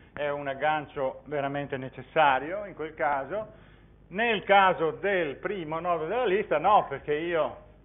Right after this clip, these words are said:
rimetto nel campo next del primo nodo il puntatore al secondo nodo ed è lo stesso di prima,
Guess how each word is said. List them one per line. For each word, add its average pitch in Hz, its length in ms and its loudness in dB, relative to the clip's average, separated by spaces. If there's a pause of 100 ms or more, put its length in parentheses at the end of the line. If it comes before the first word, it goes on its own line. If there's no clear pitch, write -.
(240)
rimetto 175 600 -2
nel 139 160 -6
campo 151 280 0
next 160 240 -2
del 143 120 -6
primo 196 240 -8
nodo 160 360 -4 (800)
il 151 100 -20
puntatore 139 540 -10
al 131 80 -8
secondo 143 400 -10
nodo 123 400 -8
ed 127 140 -14
è 123 180 -10
lo 123 100 -16
stesso 127 260 -16
di 113 100 -12
prima, 101 340 -14